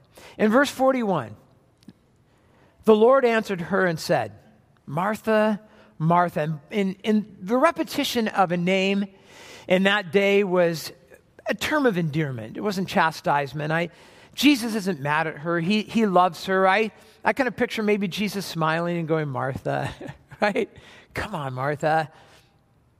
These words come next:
You're anxious and you're troubled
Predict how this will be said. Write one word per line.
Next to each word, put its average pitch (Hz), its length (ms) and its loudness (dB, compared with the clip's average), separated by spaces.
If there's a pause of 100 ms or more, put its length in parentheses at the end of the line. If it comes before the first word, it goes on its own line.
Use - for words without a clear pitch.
(680)
You're 240 260 0
anxious 233 540 -2
and 196 100 0
you're 180 80 0
troubled 175 720 -2